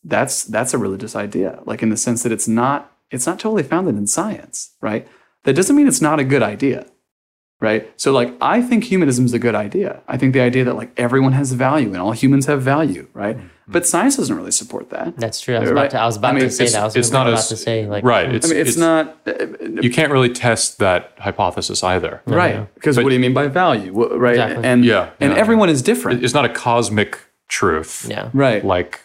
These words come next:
Speaker 2: that the Big Bang occurred or something.
Speaker 1: Right.
Speaker 3: Yeah.
Speaker 2: But, but it's, y-, this is the, this is why Yuval is so brilliant to me, that he can, he can cut down your <laughs> most cherished,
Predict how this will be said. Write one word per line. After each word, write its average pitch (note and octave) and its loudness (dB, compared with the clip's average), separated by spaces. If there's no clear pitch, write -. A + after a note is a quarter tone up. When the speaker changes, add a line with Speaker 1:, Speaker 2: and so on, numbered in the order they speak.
Speaker 2:
that - -4
the G#2+ 0
Big F#2+ -2
Bang F2+ 0
occurred E2+ -2
or D#2 -6
something. - -10
Speaker 1:
Right. B2+ 2
Speaker 3:
Yeah. A#2+ -8
Speaker 2:
But, - -2
but A#2+ 2
it's, - -4
y-, B2 -4
this B2 2
is G#2+ -4
the, A2 2
this G#2+ -2
is - -2
why G2+ 2
Yuval F#2 2
is - -4
so - -2
brilliant F2+ -2
to - -2
me, G2 4
that F#2 0
he A#2+ 0
can, G#2 -2
he B2 -2
can G#2+ -4
cut B2+ -2
down G#2 0
your G2+ -2
<laughs> - -18
most G#2 -2
cherished, G#2 -2